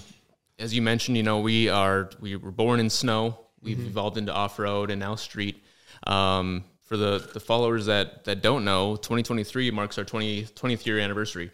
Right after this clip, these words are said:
Speaker 2: Yeah.
Speaker 1: Five oh nine as a company. Um, so that's twenty years of experience we've been able to design, develop, test, um, learn. All of that knowledge gets applied to everything we move forward with moving forward. So,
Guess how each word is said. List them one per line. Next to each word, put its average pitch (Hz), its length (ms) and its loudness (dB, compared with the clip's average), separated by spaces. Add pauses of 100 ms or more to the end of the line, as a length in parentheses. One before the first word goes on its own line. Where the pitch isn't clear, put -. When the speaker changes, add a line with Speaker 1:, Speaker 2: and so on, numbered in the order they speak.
Speaker 2:
Yeah. 117 160 -6
Speaker 1:
Five 98 160 0
oh - 40 -2
nine 95 120 2
as 92 80 -2
a 95 60 -4
company. 90 380 -4 (500)
Um, 95 320 4
so 98 180 2
that's 98 220 2
twenty 123 240 2
years 107 240 2
of 87 80 -8
experience 107 480 -4
we've 104 100 -8
been 101 100 -6
able 101 220 -4
to 90 480 -8 (240)
design, 98 600 2
develop, 95 640 -2 (360)
test, - 760 -2
um, 92 560 -4 (160)
learn. 101 560 0 (960)
All 113 160 4
of 113 80 4
that 107 240 2
knowledge 104 240 -2
gets 104 180 -8
applied 92 380 -8
to 95 320 -10 (320)
everything 104 220 -4
we 104 80 -2
move 98 180 -4
forward 92 220 -4
with - 180 -10
moving 87 180 -8
forward. 87 360 -6
So, 92 260 -2